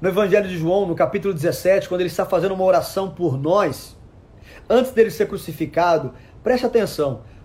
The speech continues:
João, capítulo dezessete, no verso seis, verso onze e no verso doze.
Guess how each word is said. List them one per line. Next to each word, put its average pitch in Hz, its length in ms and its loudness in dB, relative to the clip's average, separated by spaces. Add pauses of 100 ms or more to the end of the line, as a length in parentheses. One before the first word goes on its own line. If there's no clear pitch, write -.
João, 165 420 2
capítulo 208 400 -2
dezessete, 156 540 -2
no 160 100 -4
verso 190 300 0
seis, - 500 -4 (680)
verso 175 480 2
onze 196 400 0 (160)
e 214 80 -6
no 202 100 0
verso 170 300 2
doze. 117 420 -8